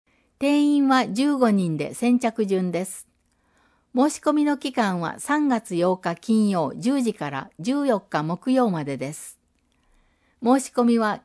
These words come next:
権利擁護支援センター、ふれあい会の辻さん。電話番号零八零一七六六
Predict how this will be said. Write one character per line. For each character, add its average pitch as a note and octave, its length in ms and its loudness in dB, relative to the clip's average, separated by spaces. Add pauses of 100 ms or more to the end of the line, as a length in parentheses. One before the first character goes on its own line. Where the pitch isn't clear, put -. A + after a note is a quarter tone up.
権 D4 300 2
利 C#4+ 140 0
擁 C4+ 240 2
護 C4 100 2
支 B3+ 220 -2
援 B3 180 4
セ A3+ 200 -2
ン F3+ 100 -4
タ C#3+ 360 -8
ー、 - 100 -20
ふ A#3+ 140 -2
れ C#4 220 4
あ C#4 140 2
い C4 80 -6
会 F#3+ 260 -4
の D#3+ 220 -4
辻 G#3+ 320 -4
さ G3+ 180 -6
ん。 E3+ 140 -8 (760)
電 A#3+ 180 4
話 A#3 140 2
番 G#3+ 240 2
号 D3+ 260 0
零 C4 240 -2
八 C4 380 -4
零 F3+ 320 -4 (1080)
一 C#4+ 320 -4
七 C#4+ 300 2
六 F3 260 0
六 F#3+ 400 -4